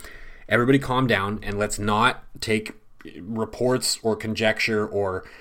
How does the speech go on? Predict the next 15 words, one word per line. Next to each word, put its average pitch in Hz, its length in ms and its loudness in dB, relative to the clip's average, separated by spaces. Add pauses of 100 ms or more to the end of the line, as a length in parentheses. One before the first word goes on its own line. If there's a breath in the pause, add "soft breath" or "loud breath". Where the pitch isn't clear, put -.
(160 loud breath)
ideas 107 680 2
or, 95 440 -2 (140)
uh, - 60 -6 (220)
anything 107 580 0
for 95 180 -6
fact 107 480 -2
until 101 300 -2
we 95 140 -2
actually 92 320 -4
have 95 260 -4
the 95 100 -4
information. 95 600 -4
And 120 100 -2
number 151 220 2
two, 107 360 2